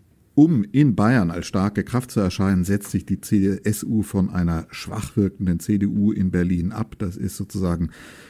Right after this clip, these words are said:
der angeborene Fluchtinstinkt in der politischen D N A der C S U. Und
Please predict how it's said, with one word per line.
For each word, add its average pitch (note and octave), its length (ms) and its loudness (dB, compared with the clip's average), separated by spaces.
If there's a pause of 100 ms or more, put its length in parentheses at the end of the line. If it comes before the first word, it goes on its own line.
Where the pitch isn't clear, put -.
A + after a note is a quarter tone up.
(160)
der - 220 -6
angeborene G2 1080 4
Fluchtinstinkt G#2 1160 2
in F#2 80 0
der F#2 100 0
politischen G2 560 -4
D F#2 140 0
N E2+ 160 -2
A F#2 320 -2
der F#2 240 -8
C G2 200 -4
S F2+ 200 -6
U. A#2 340 -2 (760)
Und F#2+ 140 0